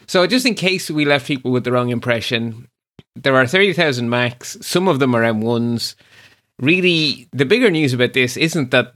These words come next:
the developer was able to click the Make Universal Binary button. It's the fact that this appears to be a botnet in waiting,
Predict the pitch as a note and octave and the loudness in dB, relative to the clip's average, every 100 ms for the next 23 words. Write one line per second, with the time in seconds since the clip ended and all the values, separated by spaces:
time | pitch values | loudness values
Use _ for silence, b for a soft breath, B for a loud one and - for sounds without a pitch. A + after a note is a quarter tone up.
0 | - B2+ A#2 C3 A#2+ B2 A#2 A#2+ A#2 A#2+ | -2 0 2 2 2 2 2 0 0 -2
1 | B2 B2+ B2+ A#2+ A#2+ A#2 B2 A2+ A2+ A#2+ | -2 -2 -2 0 0 0 0 0 -2 -4
2 | G#2+ A#2 D3 A2+ G2+ - A#2 - B2 E3+ | 0 2 2 0 0 -2 -4 -6 -8 -4
3 | - C#4 - F3 - _ _ _ A3+ C4 | -2 0 0 -2 -4 _ _ _ -6 -2
4 | C4 C4 B3+ - E3 C3 C3+ C#3+ C#3 C3 | 0 2 2 2 2 2 2 0 2 0
5 | A#2+ A2+ C3+ E3 G#2+ - | 2 2 2 2 0 -6